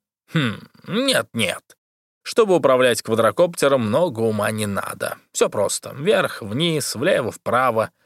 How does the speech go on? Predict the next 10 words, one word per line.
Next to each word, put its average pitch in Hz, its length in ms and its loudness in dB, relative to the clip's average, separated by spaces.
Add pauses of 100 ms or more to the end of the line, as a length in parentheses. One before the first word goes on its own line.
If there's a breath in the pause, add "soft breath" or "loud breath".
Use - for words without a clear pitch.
(320)
Гироскопы 175 500 2
поддерживают 131 680 2
равновесие, 139 600 2
так - 220 -4
что - 180 -4
можно 101 300 0
не 104 120 0
бояться, 117 480 0
что 107 200 0
опрокинешься. 113 800 -2